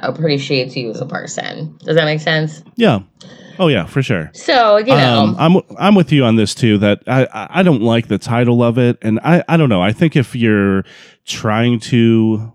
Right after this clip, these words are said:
Speaker 2: purposely make somebody jealous, and maybe that's the difference is, you know, are you doing it on pur-, purpose, or is it something that, you know,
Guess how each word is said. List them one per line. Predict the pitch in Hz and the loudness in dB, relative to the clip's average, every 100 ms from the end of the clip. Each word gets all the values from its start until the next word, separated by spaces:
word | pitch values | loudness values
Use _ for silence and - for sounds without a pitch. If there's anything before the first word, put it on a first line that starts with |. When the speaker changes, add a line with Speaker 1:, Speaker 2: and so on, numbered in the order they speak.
| - | -6
Speaker 2:
purposely | 107 104 117 120 110 | -4 -4 -4 -4 -2
make | 110 | -2
somebody | - 110 110 113 | -2 0 2 0
jealous, | 107 113 110 117 127 - - - - - | 0 0 2 0 -2 -6 -16 -20 -20 -8
and | 117 | -2
maybe | 113 110 | 0 2
that's | 113 113 | 0 -2
the | - | -2
difference | 107 107 - 123 139 - | -2 -2 0 0 -2 -2
is, | 90 85 - | -2 -4 -6
you | 107 98 | -4 -2
know, | |
are | 85 | -2
you | 90 | -2
doing | 90 101 98 | 0 -2 -2
it | 92 | -2
on | 85 85 | -4 -6
pur-, | - 117 113 - | -4 -4 -4 -6
purpose, | 131 127 135 131 | -4 0 -2 -2
or | - 101 | -2 -4
is | 92 | -2
it | 95 87 | -6 -6
something | 110 101 101 98 | -6 -4 -4 -4
that, | 90 82 85 80 - - - _ | -4 -4 -6 -8 -16 -20 -20 _
you | 107 | -4
know, | 92 90 87 87 | -2 -2 -4 -8